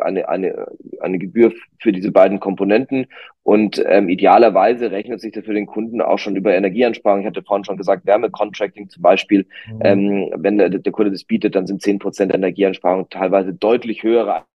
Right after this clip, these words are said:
Speaker 1: Einsparungspotenziale als, ähm, als im, ähm, als die, als die Kosten, die dann anfallen für die Software und, ähm, für die Hardware-Miete.
Speaker 2: Mhm. Wenn man jetzt, ähm, äh,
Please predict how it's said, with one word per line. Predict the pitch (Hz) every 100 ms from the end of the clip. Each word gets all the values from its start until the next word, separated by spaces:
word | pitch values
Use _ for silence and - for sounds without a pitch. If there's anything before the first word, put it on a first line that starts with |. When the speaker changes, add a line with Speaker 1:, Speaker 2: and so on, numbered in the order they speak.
| _ -
Speaker 1:
Einsparungspotenziale | 107 - 101 101 - 95 87 90 82 92 _ _ _ -
als, | - 92 - - -
ähm, | 95 92 90 82 _ _ _ _ _ -
als | 90 95 -
im, | - 92 92 92
ähm, | - 87 92 92
als | 58 92 -
die, | -
als | -
die | -
Kosten, | - 90 95
die |
dann | 85 80
anfallen | 64 78 78 73
für | -
die | 78 - - _
Software | - 127 120 - 101 -
und, | 92 98 - -
ähm, | 85 85
für | 80
die | 80
Hardware-Miete. | 78 73 73 - - _ _ _
Speaker 2:
Mhm. | 98 92 98 170 - - _ _ _
Wenn | 107
man | 107
jetzt, | 117 117
ähm, | 127 110 107 107 110
äh, | 110